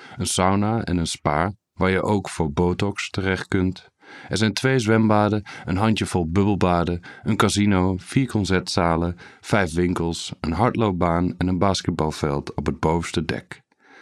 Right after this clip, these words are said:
En naast een dozijn barretjes is er vierentwintig uur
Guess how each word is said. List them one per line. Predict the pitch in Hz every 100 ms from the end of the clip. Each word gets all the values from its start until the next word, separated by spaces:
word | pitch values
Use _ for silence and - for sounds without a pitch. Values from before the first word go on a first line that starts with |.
| - _
En | 101
naast | 98 104 101 -
een | 90
dozijn | 87 85 95 95 82
barretjes | 76 92 107 - 117 107 - - -
is | 87 82
er | 78
vierentwintig | - 139 123 113 98 -
uur | - 85 85 -